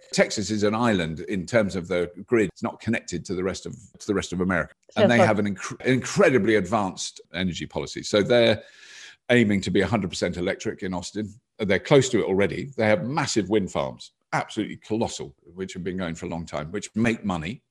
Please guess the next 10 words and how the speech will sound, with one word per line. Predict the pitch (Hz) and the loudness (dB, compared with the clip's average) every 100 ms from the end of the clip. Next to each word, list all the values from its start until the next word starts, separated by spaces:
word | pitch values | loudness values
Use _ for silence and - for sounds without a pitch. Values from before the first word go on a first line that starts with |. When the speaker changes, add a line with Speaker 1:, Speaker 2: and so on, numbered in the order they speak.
| _ | _
Speaker 1:
and | 104 101 | -4 -4
the | |
farmers | - 117 104 98 92 | -2 0 2 2 0
love | 98 101 85 | 0 0 0
them | 90 92 | -2 -6
because | 90 | -4
they | 95 | -2
make | 95 98 95 - | 0 0 0 -2
money. | 92 82 85 131 | -4 -2 -4 -8
<laughs> | _ | _